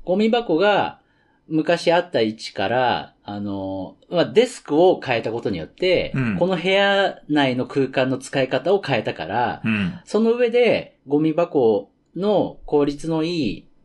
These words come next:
Speaker 1: レイアウトとして移動しようって言って、
Speaker 2: うん。
Speaker 1: で、ゴミ箱の位置を移動してみて、
Speaker 2: うん。
Speaker 1: で、移動した上で、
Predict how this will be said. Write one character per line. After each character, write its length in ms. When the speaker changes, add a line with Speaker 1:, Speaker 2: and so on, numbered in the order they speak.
Speaker 1:
レ 160
イ 60
ア 80
ウ 80
ト 180
と 140
し 100
て 160
移 140
動 160
し 140
よ 120
う 40
っ 20
て 80
言 80
っ 40
て、 260
Speaker 2:
う 40
ん。 640
Speaker 1:
で、 60
ゴ 140
ミ 40
箱 180
の 60
位 40
置 120
を 60
移 140
動 180
し 80
て 80
み 100
て、 400
Speaker 2:
う 40
ん。 540
Speaker 1:
で、 360
移 120
動 160
し 100
た 120
上 180
で、 460